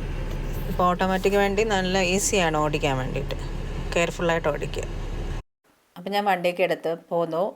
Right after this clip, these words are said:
ബേസ്മെന്റ് ടൂവിൽ നിന്ന് നമ്മൾ വണ്ടിയിലൂടെ വരണ്ട, വണ്ടിയിലൂടെ വരാണ്ട് തന്നെ നമുക്ക് ഡയറക്റ്റ് എക്സിറ്റ് പോരാ. നമുക്ക് അടുത്ത് തന്നെ സൂപ്പർ മാർക്കറ്റ് ഉണ്ട്. കടയിലെത്തി. ഇനി സാധനങ്ങളൊക്കെ വാങ്ങിച്ചിട്ട് വരാം. അപ്പോൾ ഇതാ ഞാൻ തിരിച്ച് വന്നു. അപ്പം തിരിച്ച് വന്ന് കഴിഞ്ഞ് നമ്മൾ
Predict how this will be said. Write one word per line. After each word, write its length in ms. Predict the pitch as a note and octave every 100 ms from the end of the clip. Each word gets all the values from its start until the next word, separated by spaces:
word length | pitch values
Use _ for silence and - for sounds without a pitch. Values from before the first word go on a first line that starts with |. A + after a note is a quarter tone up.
| -
ബേസ്മെന്റ് 520 | F3+ F#3 F3+ F#3+ F#3 F#3+
ടൂവിൽ 160 | F#3
നിന്ന് 160 | F#3 F#3+
നമ്മൾ 460 | F3+ E3+ F3+ B3+ C4+
വണ്ടിയിലൂടെ 380 | F#3+ G#3 A3+ A#3+
വരണ്ട, 340 | G#3 F3 F3
വണ്ടിയിലൂടെ 460 | G3+ F#3 F#3 F#3+ G3+
വരാണ്ട് 340 | F3+ F3 F3+
തന്നെ 140 | F3+
നമുക്ക് 220 | F3+ F3 F#3+
ഡയറക്റ്റ് 380 | F3 D#3 D#3+
എക്സിറ്റ് 440 | G#3 G3 G3+ F#3 C4+ -
പോരാ. 280 | D#3+ C#3 C#3+ - _ -
നമുക്ക് 160 | F#3+ G3+
അടുത്ത് 240 | G3 -
തന്നെ 120 | G#3
സൂപ്പർ 260 | G#3 F#3+ E3+
മാർക്കറ്റ് 340 | E3 E3 E3+
ഉണ്ട്. 280 | D#3 D3 D#3+ D#3+
കടയിലെത്തി. 580 | C#3+ D3+ D3+ C#3 F#3 -
ഇനി 100 | F3+
സാധനങ്ങളൊക്കെ 640 | D#3 E3+ D#3+ D#3 D3+ D#3 E3
വാങ്ങിച്ചിട്ട് 540 | E3 D3+ D#3 D#3+ D3+
വരാം. 280 | D#3 C#3 C3+ - - - - - _ _ _ - _ -
അപ്പോൾ 160 | G3
ഇതാ 140 | G3 F#3
ഞാൻ 360 | F#3 F3 F3+ F#3 F#3
തിരിച്ച് 280 | F3 E3+
വന്നു. 540 | G3+ E3+ D#3 E3+ A3+ -
അപ്പം 420 | F3 F3 F3 F3
തിരിച്ച് 360 | F3 F3 F3 F#3
വന്ന് 260 | F#3 F3
കഴിഞ്ഞ് 160 | F3 F3+
നമ്മൾ 400 | F3+ E3+ E3+